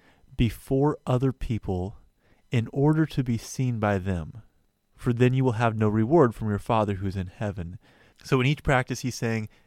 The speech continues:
"Don't do these things in order to get attention from people."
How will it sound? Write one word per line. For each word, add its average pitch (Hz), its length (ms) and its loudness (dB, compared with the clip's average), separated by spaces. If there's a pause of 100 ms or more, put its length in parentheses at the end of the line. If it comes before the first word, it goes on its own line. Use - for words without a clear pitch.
(300)
"Don't 151 380 2
do 165 180 4
these 151 220 0
things 110 640 -4
in 123 160 -4
order 120 260 0
to 110 120 -4
get 107 100 -2
attention 98 460 -6
from 92 120 -12
people." - 440 -12